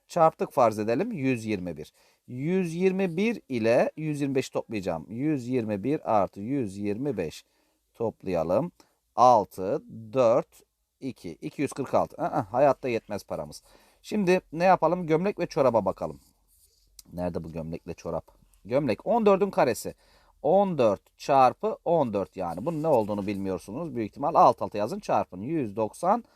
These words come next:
altı yapar. Hemen çorabı da yapalım bu arada. İki çarpı iki çarpı iki. Üçüncü kuvveti ya. O da ne yapıyordu? Sekiz. Nereden anlıyorduk? İki kere iki dört.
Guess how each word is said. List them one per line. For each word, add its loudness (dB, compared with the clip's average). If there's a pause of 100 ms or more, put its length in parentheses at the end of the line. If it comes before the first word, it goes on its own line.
(320)
altı 4
yapar. -12 (460)
Hemen -2
çorabı 4
da 0
yapalım 2
bu 6
arada. 6
İki -10
çarpı 2
iki -10
çarpı 2
iki. -8
Üçüncü -6
kuvveti -6
ya. 6
O 0
da 0
ne 0
yapıyordu? 2
Sekiz. -6
Nereden 2
anlıyorduk? 0
İki -14
kere -2
iki -6
dört. 2